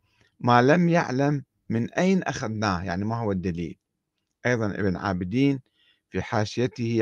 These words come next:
على البحر الرائق، جزء ستة، صفحة مئتين وثلاثة وتسعين. وفي رواية: "حرام على من لم يعرف دليلي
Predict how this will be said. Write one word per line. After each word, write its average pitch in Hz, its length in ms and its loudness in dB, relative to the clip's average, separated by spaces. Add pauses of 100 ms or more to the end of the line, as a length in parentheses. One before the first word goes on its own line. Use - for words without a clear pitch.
(120)
على 92 140 -2
البحر 101 440 -4
الرائق، 113 420 2 (540)
جزء 120 240 -4
ستة، 139 440 -2
صفحة 101 380 -6
مئتين 123 580 -2 (340)
وثلاثة 117 480 -4
وتسعين. - 440 -12 (800)
وفي 120 280 4
رواية: 123 800 4 (540)
"حرام 151 640 4
على 110 300 2
من 104 220 2
لم 107 180 4
يعرف 98 340 2
دليلي 170 800 4